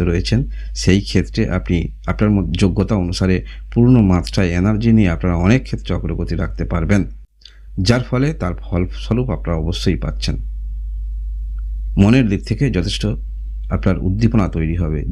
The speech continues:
জোর আসবে, আত্মবিশ্বাস তৈরি হবে, আপনারা অনেক কিছু করতে পারবেন। এই মাসে গ্রহগত যে অবস্থান থাকছে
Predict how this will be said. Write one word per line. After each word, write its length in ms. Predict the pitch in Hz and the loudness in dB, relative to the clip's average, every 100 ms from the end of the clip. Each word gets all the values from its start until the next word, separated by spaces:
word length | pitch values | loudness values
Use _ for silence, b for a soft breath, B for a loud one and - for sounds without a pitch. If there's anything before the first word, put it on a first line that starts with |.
| 90 | 4
জোর 180 | 113 117 82 | 6 6 2
আসবে, 180 | 78 85 85 | -2 -2 -2
আত্মবিশ্বাস 500 | - 110 110 - 85 - | 0 0 2 0 -2 -2
তৈরি 200 | 69 82 | 0 0
হবে, 160 | 85 69 - - - - - - - - | 0 -2 -2 -6 -6 -8 -10 -12 -8 -4
আপনারা 200 | - 90 | 0 2
অনেক 120 | 92 113 | 2 2
কিছু 140 | - - | -2 -4
করতে 200 | 80 76 80 | -4 -4 -2
পারবেন। 240 | 82 80 87 90 | -2 0 4 4
এই 80 | 90 | 4
মাসে 160 | 85 85 - | 4 2 2
গ্রহগত 320 | 95 107 - 82 | 4 4 2 0
যে 40 | 71 | 2
অবস্থান 300 | 78 - 76 78 | 0 0 -2 0
থাকছে 260 | 76 - | -2 -4